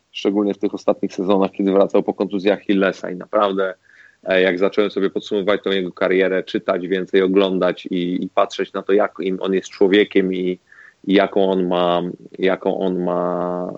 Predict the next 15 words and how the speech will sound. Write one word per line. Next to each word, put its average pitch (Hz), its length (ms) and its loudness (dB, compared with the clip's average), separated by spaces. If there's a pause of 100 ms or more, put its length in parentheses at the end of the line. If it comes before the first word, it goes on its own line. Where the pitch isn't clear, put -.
e, 90 420 -8
etykę - 420 2
pracy 101 480 0
i 90 100 -4
gdzieś 90 220 -6
tam 92 220 -6
tą, 92 280 -8 (640)
e, 90 160 -2
mentalność 95 640 2
zwycięzcy, 95 680 -4
to 95 100 0
naprawdę 92 440 0
było 90 200 2
to 90 180 -2
fenomenalne. 92 880 -2